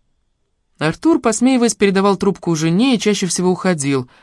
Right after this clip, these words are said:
Виктор плел Регине обычную любовную чепуху, а она балдела на том конце линии.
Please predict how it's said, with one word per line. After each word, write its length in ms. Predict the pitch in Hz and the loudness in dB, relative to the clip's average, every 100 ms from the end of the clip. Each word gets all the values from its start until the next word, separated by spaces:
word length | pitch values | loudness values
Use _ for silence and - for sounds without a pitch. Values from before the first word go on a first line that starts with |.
| _ _ _ _ _ _ _ | _ _ _ _ _ _ _
Виктор 420 | 190 302 - 269 | 0 2 2 -2
плел 400 | 247 214 254 262 - | -2 0 2 2 0
Регине 440 | 180 190 202 202 | 0 0 2 2
обычную 380 | 165 151 - 143 | 2 0 -2 -4
любовную 340 | 139 143 147 | -2 0 -2
чепуху, 540 | 143 180 226 214 - 320 | -4 -4 -6 -4 0 4
а 160 | 254 | 6
она 260 | 226 226 247 | 6 6 4
балдела 600 | 185 185 170 131 147 147 | 4 4 2 0 2 2
на 120 | 147 | 2
том 160 | 143 175 | 0 -2
конце 300 | 160 147 147 | -2 -2 -2
линии. 420 | 139 131 123 135 | -2 -4 -4 -6